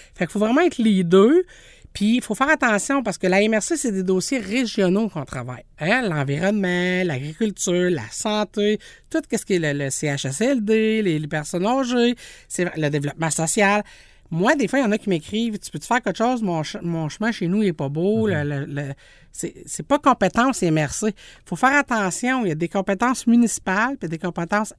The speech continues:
Speaker 1: M R C. C'est deux choses différentes. Fait que jamais je vais me mêler d'une décision de conseil municipal, là, parce que je vais me faire ramasser à table des maires. Fait qu'il faut faire la différence entre les deux. Puis ça, euh, c'est rare, je dis ça, mais je la connais très bien, la différence entre les deux. Je suis allée me chercher deux diplômes, euh,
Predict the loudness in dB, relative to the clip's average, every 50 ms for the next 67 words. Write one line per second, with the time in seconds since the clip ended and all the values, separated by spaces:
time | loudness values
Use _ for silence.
0 | _ 0 2 4 4 2 0 -2 -6 -8 -8 -8 -8 -6 -6 -6 -6 -2 0 0
1 | 2 2 0 0 -2 -2 -2 -2 -2 -4 -6 -6 -4 -4 -4 -2 -4 -6 -6 -10
2 | -16 -20 -20 -20 -20 -20 -10 _ -4 -2 0 2 2 4 4 4 4 4 4 4
3 | 2 4 4 4 4 2 2 2 2 2 2 0 0 0 0 0 0 -2 -2 -4
4 | -6 -6 -2 0 0 2 2 2 0 0 -2 -2 -2 0 0 0 0 0 0 -2
5 | -2 0 0 2 2 2 0 0 -2 -2 -2 -2 -2 -2 -2 -2 -2 -2 -2 -2
6 | -2 -4 -4 -6 -4 -4 -4 -4 -4 -8 -16 -20 -20 -20 _ -2 -2 0 2 2
7 | 0 0 0 0 0 0 0 0 -2 -4 -6 -6 -6 -4 -2 0 0 2 2 0
8 | 0 -2 -2 -2 -2 0 0 -2 -2 -6 -10 _ -2 -2 -2 -2 -2 -2 0 0
9 | 0 0 0 -4 -6 -6 -16 -20 -20 -20 -20 -20 _ -20 -20 -20 _ -20 -16 -6
10 | -4 -2 2 4 6 6 6 6 4 4 0 -8 -18 _ _ -4 0 0 2 2
11 | 0 0 0 0 2 4 4 4 2 0 -2 0 0 2 2 2 2 2 0 0
12 | 0 0 0 0 0 -2 -4 -8 -4 -2 -2 0 2 4 4 4 4 2 0 -2
13 | -4 -6 -6 -6 -6 -4 -6 -6 -6 -4 -4 -4 -4 -2 -2 -4 -4 -4 -2 -2
14 | -2 -2 -4 -6 -8 -4 -4 -4 -2 -2 -2 -4 -4 -8 -10 -6 -4 -4 -2 -2
15 | -2 -2 -2 -2 -4 -6